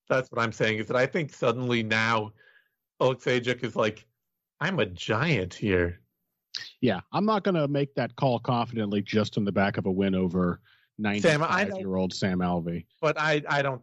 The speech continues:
Speaker 1: I, I think this is, I think Brundage is gonna let Alexejczyk
Speaker 2: Yeah.
Speaker 1: try to have the same kind of fight.
Speaker 2: Yeah,
Speaker 1: And I,
Speaker 2: yeah, yeah,
Speaker 1: I
Speaker 2: yeah.
Speaker 1: think it'll be to the same kind of
Speaker 2: <clears throat> That's clearly a great dynamic for Alexejczyk.
Speaker 1: Yeah.
Speaker 2: It's just that Sam Alvey, he's always had a skull-like grin, but now he is literally just a skull.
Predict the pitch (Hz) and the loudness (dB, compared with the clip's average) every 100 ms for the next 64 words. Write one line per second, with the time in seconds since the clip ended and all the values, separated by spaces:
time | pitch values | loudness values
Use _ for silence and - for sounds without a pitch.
0 | _ 147 139 165 139 - 135 - 117 - | _ 0 0 0 -2 -2 -4 -2 -2 -2
1 | 117 151 - 139 190 156 - _ 139 131 | -4 -2 0 0 0 -4 -8 _ -2 2
2 | 123 120 113 104 127 110 101 _ 247 120 | 2 0 -2 -2 0 0 -2 _ -8 -2
3 | 113 123 127 107 - 120 110 - - 113 | 0 0 -2 -4 -2 0 0 -2 -2 -2
4 | 107 110 113 - 107 120 107 107 107 107 | 0 0 -4 -4 -4 0 0 0 -2 0
5 | 107 101 139 - _ _ - - _ 180 | 0 0 0 -4 _ _ -20 -20 _ 0
6 | 151 120 110 107 104 107 85 90 - - | 2 2 2 0 -2 -2 -4 -8 -6 -6
7 | _ 107 - 104 92 110 101 98 95 - | _ -6 -2 0 2 2 0 0 -2 -4
8 | - - 208 160 - 147 - 170 156 123 | -6 -2 0 0 0 -2 -2 0 2 2
9 | 110 110 104 95 95 92 87 - - 92 | 0 -2 -2 -2 0 0 -2 -6 -8 -8
10 | - 92 - 110 110 120 98 92 156 - | -4 -6 -4 -6 -2 2 2 0 -4 -2
11 | 143 - 151 139 131 131 117 117 _ - | -4 0 0 2 0 0 -2 -4 _ -2
12 | 160 175 160 139 139 120 - - 123 120 | 0 2 0 0 -2 -4 -8 -2 0 2
13 | 117 110 98 90 107 98 90 90 98 104 | 2 0 -2 0 2 2 2 -2 0 2
14 | 104 98 92 107 104 87 85 90 85 - | 2 2 0 2 2 2 0 -2 -2 -2
15 | - 67 | -2 -4